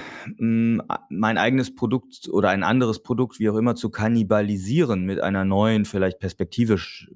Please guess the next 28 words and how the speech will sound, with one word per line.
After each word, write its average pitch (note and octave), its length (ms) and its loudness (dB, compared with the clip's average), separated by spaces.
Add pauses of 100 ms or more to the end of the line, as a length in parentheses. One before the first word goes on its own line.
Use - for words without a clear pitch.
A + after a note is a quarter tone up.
(120)
besseren F2+ 580 -6
Idee, D#2+ 400 -4
ne? A#2 220 -2
Also F#2 160 -4
dieses F2 260 -8
Kill G#2 220 -2
Your G2 100 2
Babies. F#2+ 420 -2
Und E2+ 120 -10
das F2 100 -8
ist - 360 -8
immer G#2 240 2
wieder G2 280 0
ein F#2+ 140 -2
gern F#2 220 -2
gesehenes F#2 340 -4
Problem, F#2 440 -2
wenn F#2 120 -2
ich F2 80 -8
selber F#2+ 320 0
irgendwas F#2 380 -2
vielleicht F2 340 -2
vor F#2 100 -4
ein F2 60 -4
paar F#2 140 -2
Jahren F2+ 260 0
gebaut F2+ 400 0
habe, A#2 420 0